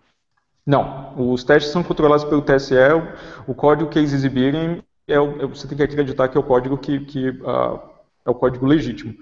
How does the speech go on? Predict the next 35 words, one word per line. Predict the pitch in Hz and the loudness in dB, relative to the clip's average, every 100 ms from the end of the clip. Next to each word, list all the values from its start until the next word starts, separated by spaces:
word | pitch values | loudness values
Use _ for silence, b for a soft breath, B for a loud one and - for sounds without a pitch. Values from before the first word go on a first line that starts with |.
| B B B - | B B B 2
Teve | 175 190 | 4 6
bastante | 180 175 190 196 | 2 2 -2 -2
rumor | 175 196 147 175 | 0 2 2 2
depois | 156 147 160 165 | 0 0 -2 -2
dos | 147 | -6
testes | 151 139 139 127 | -2 0 -2 -8
de | |
dois | 131 127 | -6 -6
mil | 131 | -6
e | 123 | -4
doze | 123 147 165 | -2 -2 -4
sobre | - 151 147 | -6 -6 -6
que | 196 | 0
versão | 214 214 180 | 2 2 0
do | 175 | 0
código | 151 147 151 | 2 4 2
a | |
gente | 151 165 190 | 0 -4 -2
viu | 147 139 | 2 2
até. | 107 - | 0 -6
Durante | - 120 131 - | -10 -8 -8 -4
todos | 156 170 170 | 0 0 0
os | - | 0
testes | 135 127 127 - b b b - | 2 2 -6 -20 b b b -6
foi | 135 | -2
dito | 131 135 | -2 0
mais | 131 147 | 2 4
de | 151 | 4
uma | 139 | 4
vez | 139 | 2
que | 139 | 0
aquele | 135 143 135 | 2 4 6
era | 131 | 6
o | 131 | 4
sistema | - 135 131 | -2 -2 -2